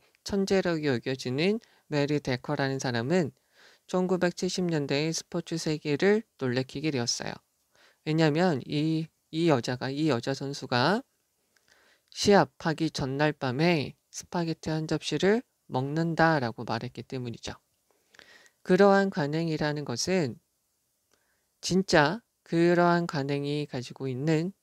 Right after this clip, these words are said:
그러한 관행이 가지고 있는 진짜 이점과 인지되어지는, 인지되어지는 여러 가지 이점들 때문에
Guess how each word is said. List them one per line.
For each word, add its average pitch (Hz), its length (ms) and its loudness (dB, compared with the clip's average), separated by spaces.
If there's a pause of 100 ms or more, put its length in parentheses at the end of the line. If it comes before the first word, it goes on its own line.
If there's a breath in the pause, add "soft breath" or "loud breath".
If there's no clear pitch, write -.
(920)
그러한 156 560 2
관행이 151 600 -2
가지고 131 360 -6
있는 151 380 -2 (460 soft breath)
진짜 165 680 2 (280)
이점과 147 840 -2 (320)
인지되어지는, 160 1080 0 (440 soft breath)
인지되어지는 156 840 0
여러 131 240 2
가지 135 260 -2
이점들 131 480 -4
때문에 160 680 2